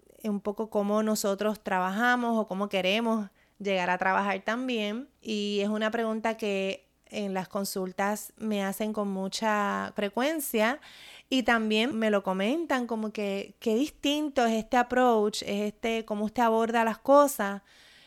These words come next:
pero realmente es que estamos como profesionales y, y los ciudadanos estamos un poco contra la corriente. ¿Y por qué no? Precisamente hacer las cosas diferentes. Así que te invito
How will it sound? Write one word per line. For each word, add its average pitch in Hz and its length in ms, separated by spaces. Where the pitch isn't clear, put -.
pero 247 240
realmente 226 560
es 269 60
que 277 100
estamos 233 800
como 196 540
profesionales 196 960
y, 233 560
y 214 420
los 220 160
ciudadanos 220 720
estamos 185 460
un 262 120
poco 220 260
contra 240 300
la 185 120
corriente. 180 640
¿Y 226 140
por 208 180
qué 202 160
no? 233 200
Precisamente 214 920
hacer 202 340
las 190 200
cosas 208 360
diferentes. 175 840
Así 196 260
que 214 120
te 214 80
invito 220 580